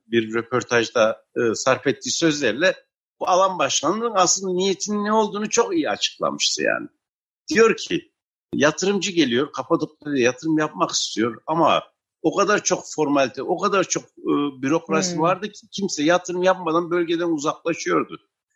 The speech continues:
Speaker 1: Bu alan başkanlığını yapmamızın asıl nedeni, çıkmasının nedeni işi kolaylaştırmaktı. Ve şu anda bize müracaatları en erken bir ay, en geç üç ay içinde sonuçlandırıp yatırımları almaya başladık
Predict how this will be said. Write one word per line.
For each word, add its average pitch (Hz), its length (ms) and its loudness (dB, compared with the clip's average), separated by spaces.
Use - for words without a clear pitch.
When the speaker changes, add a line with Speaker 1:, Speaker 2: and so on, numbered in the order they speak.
Speaker 1:
Bu - 100 -2
alan 190 320 4
başkanlığını 127 800 0
yapmamızın 165 600 0
asıl 175 340 0
nedeni, 196 460 0
çıkmasının 175 580 0
nedeni 196 340 0
işi 208 320 0
kolaylaştırmaktı. 202 1040 0
Ve 170 60 0
şu 214 220 2
anda 175 320 2
bize 165 180 -2
müracaatları 180 800 0
en 196 440 -2
erken 131 480 0
bir 180 160 4
ay, 190 220 4
en 190 220 -2
geç 170 300 0
üç 202 180 -4
ay 147 120 4
içinde 120 460 -6
sonuçlandırıp 180 760 0
yatırımları 156 840 0
almaya 151 460 0
başladık 160 400 -6